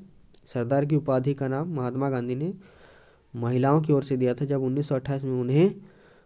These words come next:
बारदोली किसान आंदोलन में सफलता मिली थी। आखिरी क्वेश्चन देखिए, भारत सरकार द्वारा रॉ चिन्ह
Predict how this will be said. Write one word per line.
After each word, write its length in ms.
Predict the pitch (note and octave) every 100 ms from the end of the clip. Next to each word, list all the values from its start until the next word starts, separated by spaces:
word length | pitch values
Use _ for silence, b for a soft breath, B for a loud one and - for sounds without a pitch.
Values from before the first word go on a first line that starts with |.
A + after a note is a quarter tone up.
| _ B2
बारदोली 480 | B2 A#2+ C3 D3+
किसान 380 | D#3 C3+ C#3 D3
आंदोलन 400 | C#3 B2+ B2+ B2+
में 160 | C3+ D#3+
सफलता 580 | D3+ C3 B2 C3 F3+ G3 -
मिली 280 | C3 B2+ F#3
थी। 500 | G3+ - C3+ A#2+ A#2 - _ _ _ _ _ _ _ _ _ _ _ _ _ _ b b b b -
आखिरी 280 | C3+ D#3+ F3+
क्वेश्चन 320 | F3+ F#3 F3+
देखिए, 240 | F3 F3+
भारत 320 | D3+ C#3+ F3+
सरकार 340 | F#3 D#3+ D#3 D3+
द्वारा 400 | C#3+ C3+ D3+ F#3+ b b b b b b b _ _ - _ _ _ _ _ _ _ _ _ _ _ _ _ _ _ _ _ _ _ _ _ _ C#3+
रॉ 380 | C3+ C#3+ E3 F#3+
चिन्ह 720 | - - D#3+ E3+ D#3+ D#3